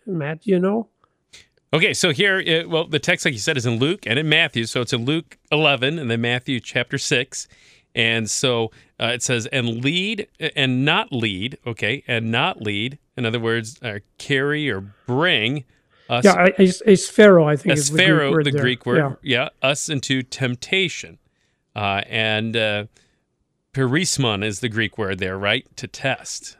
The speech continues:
Speaker 2: Is that correct?
Speaker 1: Right, and, and so, so yeah, so the two things that struck me is, first of all, it could very well, and I don't know why no translation does, it could say, "A-, a-, and not carry us into temptation,"
Speaker 2: Mm-hmm,
Speaker 1: or "bring
Speaker 2: mm-hmm,
Speaker 1: us into
Speaker 2: mm-hmm.
Speaker 1: temptation." Um, lead, carry, bring, I,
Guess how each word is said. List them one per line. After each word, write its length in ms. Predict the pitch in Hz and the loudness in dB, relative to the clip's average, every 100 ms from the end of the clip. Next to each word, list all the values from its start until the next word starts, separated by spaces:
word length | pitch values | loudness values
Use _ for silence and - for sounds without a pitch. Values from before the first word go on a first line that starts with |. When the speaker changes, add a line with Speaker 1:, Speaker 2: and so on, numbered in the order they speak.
| _ _ - | _ _ -14
Speaker 2:
Is 60 | 123 | -8
that 140 | 110 | 0
correct? 260 | - 220 175 | 8 8 8
Speaker 1:
Right, 100 | 190 | 6
and, 120 | 190 | 8
and 100 | 190 | 10
so, 240 | - 220 | 10 8
so 180 | 196 - | 6 8
yeah, 280 | 226 208 185 | 10 12 10
so 180 | - 208 | 8 8
the 100 | 196 | 8
two 200 | - 294 | 10 10
things 220 | 240 185 | 10 8
that 100 | 175 | 6
struck 260 | - 190 180 | 6 6 8
me 100 | 170 | 6
is, 100 | - | 8
first 220 | 240 - | 6 6
of 60 | 185 | 6
all, 80 | |
it 220 | 185 180 - | 6 4 6
could 200 | 370 - | 6 8
very 120 | 196 | 8
well, 180 | 180 180 | 8 6
and 180 | 180 196 | 4 2
I 80 | 220 | 4
don't 200 | 285 311 | 4 4
know 60 | |
why 220 | 226 208 190 | 6 6 4
no 320 | 185 190 185 - | 0 -2 -2 -8
translation 640 | - 196 170 196 165 180 160 | -4 -2 0 -2 0 -2 0
does, 400 | 185 143 131 - _ _ _ _ | 0 -2 -8 -14 _ _ _ _
it 240 | 185 180 - | -4 -4 0
could 180 | 233 - | 0 2
say, 300 | 196 175 175 - | 2 2 0 -6
"A-, 140 | 185 - | -6 -2
a-, 120 | 170 | -2
and 220 | 175 175 180 | 0 0 2
not 320 | 208 208 - _ _ _ | 2 0 -2 _ _ _
carry 420 | - 214 208 160 | 2 6 6 6
us 180 | 131 - | 0 -6
into 220 | 170 151 | -6 -6
temptation," 480 | 143 165 - 123 113 | -4 -6 -2 -2 0
Speaker 2:
Mm-hmm, 100 | 139 | 0
Speaker 1:
or 40 | 151 | 0
"bring 300 | 139 196 196 | 6 6 6
Speaker 2:
mm-hmm, 100 | 151 | 2
Speaker 1:
us 120 | - | -2
into 220 | 156 135 | -2 -2
Speaker 2:
mm-hmm. 100 | 139 | -2
Speaker 1:
temptation." 560 | 143 131 165 143 170 160 _ - _ _ | -4 -6 -12 -6 -6 -6 _ -20 _ _
Um, 920 | 175 165 165 160 156 160 156 160 160 151 | 4 6 8 6 4 2 2 4 2 6
lead, 440 | 165 175 180 147 | 8 8 6 2
carry, 300 | - 170 165 | 2 6 6
bring, 300 | 151 156 156 | 6 6 6
I, 120 | 147 | 2